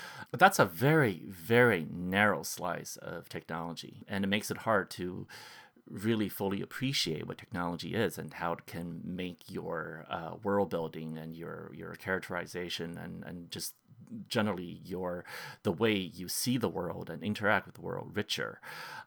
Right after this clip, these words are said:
So I always tell folks, you know, whether they're gamers or, uh, writers or journalists or entrepreneurs, I say, "Okay, all right, to sort of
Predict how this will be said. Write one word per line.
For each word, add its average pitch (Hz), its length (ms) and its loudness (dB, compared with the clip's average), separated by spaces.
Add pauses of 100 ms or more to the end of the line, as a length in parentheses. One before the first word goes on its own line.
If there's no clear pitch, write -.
(120)
So 147 320 6
I 131 220 6
always 156 220 4
tell 110 180 4
folks, 95 420 0 (280)
you 98 80 -4
know, 90 80 -4
whether 90 260 -2
they're 87 160 -4
gamers 101 720 4
or, 85 340 -4 (340)
uh, 85 280 -4
writers 95 540 6
or 85 260 -6
journalists 104 560 2
or 87 200 -4 (180)
entrepreneurs, 95 640 0 (260)
I 95 80 -4
say, 98 300 0 (120)
"Okay, 87 220 -4 (580)
all 92 80 -4
right, 87 140 -6 (120)
to 107 220 4
sort 123 300 6
of 98 140 0